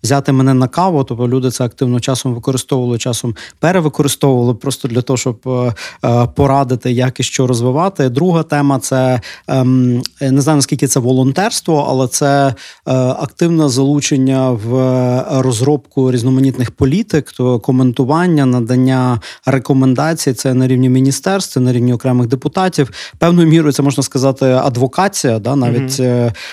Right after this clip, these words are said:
Speaker 1: а, але це теж є волонтерство, тому що зазвичай такі речі, е, ти можеш бути експертом, тобто це може бути оплачувана робота. А якщо ти це робиш пробоно, тобто від себе, то це радше я би назвав це волонтерством. Часом це,
Speaker 2: Мгм.
Speaker 1: ем, як там,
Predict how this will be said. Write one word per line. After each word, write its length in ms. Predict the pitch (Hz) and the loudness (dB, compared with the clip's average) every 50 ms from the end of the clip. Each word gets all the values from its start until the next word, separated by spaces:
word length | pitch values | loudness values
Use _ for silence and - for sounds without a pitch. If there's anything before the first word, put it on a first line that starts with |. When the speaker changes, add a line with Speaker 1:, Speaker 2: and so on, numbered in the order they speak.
| - - | -14 -4
Speaker 1:
а, 200 | - 127 131 131 - | 0 0 0 2 2
але 220 | 160 151 160 160 | 2 2 2 2
це 120 | 151 - 147 | 0 -2 -2
теж 300 | - 160 151 143 - - | 0 0 0 0 2 2
є 60 | 135 | 2
волонтерство, 720 | 127 131 127 127 127 127 - 135 120 110 - - - - | 2 2 2 2 0 2 0 0 0 0 -4 -6 -8 -8
тому 200 | - 131 123 123 | -6 -4 -4 -4
що 140 | 123 - 135 | -2 -2 -2
зазвичай 460 | 120 123 120 117 123 123 - 147 139 | 0 0 0 -2 -2 0 0 -2 0
такі 260 | 131 135 107 - 135 | 0 -2 -2 -2 -2
речі, 320 | 127 131 127 120 - - 139 | 0 0 -2 -2 -2 -2 0
е, 440 | 123 123 123 120 123 - 151 135 117 | 0 0 0 0 0 0 -2 -2 -2
ти 120 | - 135 | 0 0
можеш 220 | 135 147 139 113 | 2 2 0 0
бути 200 | 120 131 120 - - - | -2 -4 -4 -4 -10 -10
експертом, 560 | 135 - - - - 202 208 - - 156 139 | -10 -10 -8 -4 -4 -6 -6 -4 -6 -6 -4
тобто 200 | - 127 120 120 | -4 -6 -6 -6
це 140 | - - 123 | -4 -4 -4
може 200 | 127 127 117 120 | -2 -2 -4 -4
бути 200 | 110 113 - 123 | -6 -4 -4 -4
оплачувана 600 | 113 - - 135 123 - - 127 127 127 127 127 | -4 0 -2 -2 -2 -2 -4 -4 -2 -2 0 0
робота. 520 | 135 135 135 180 196 196 - 147 135 120 - - - - - _ | -2 -2 -2 -4 -4 -2 -2 -4 -4 -4 -8 -14 -20 -20 -6 _
А 240 | 135 131 131 127 127 | 0 2 2 2 2
якщо 320 | 131 127 117 - - 147 | 0 -2 -4 -2 -2 -2
ти 180 | 123 - 139 131 | 0 0 0 0
це 180 | - - 135 | 0 0 0
робиш 260 | 127 127 120 120 123 - | 0 2 0 -2 -4 -4
пробоно, 720 | - - 147 131 127 117 139 165 185 175 151 135 127 - | -2 -2 -2 -2 0 0 0 0 0 0 0 -2 -2 -4
тобто 220 | - 113 117 117 | -6 -6 -6 -4
від 180 | 107 120 120 - | -4 -4 -6 -6
себе, 500 | - - 143 147 160 151 135 131 123 120 | -4 -4 -2 -2 -2 0 0 -2 -2 -2
то 140 | - - 117 | -4 -6 -8
це 440 | - - - 135 135 131 127 123 120 | -6 -4 -2 0 0 0 0 0 -2
радше 320 | 120 123 127 127 120 - 131 | -2 -2 -2 -2 -2 0 -2
я 60 | 120 | 0
би 100 | 113 123 | 0 0
назвав 280 | 120 127 117 123 117 110 | 0 2 0 0 -2 -2
це 120 | - 127 | -2 -2
волонтерством. 640 | 117 123 123 123 120 117 113 104 - - 117 113 117 | -2 0 0 0 0 -2 -4 -8 -6 -6 -6 -6 -4
Часом 280 | - 139 127 139 135 | -4 -4 -2 -2 -4
це, 260 | 127 139 135 127 120 113 - - - - - _ - | -2 -2 -2 -2 -2 -4 -6 -14 -16 -18 -14 _ -2
Speaker 2:
Мгм. 100 | 131 127 | 0 2
Speaker 1:
ем, 500 | 127 131 131 127 127 127 127 123 120 113 - | 2 2 4 4 4 4 4 2 2 -2 -4
як 140 | - 127 117 | -4 -4 -4
там, 260 | - - 123 120 107 | -2 -2 -2 -2 -2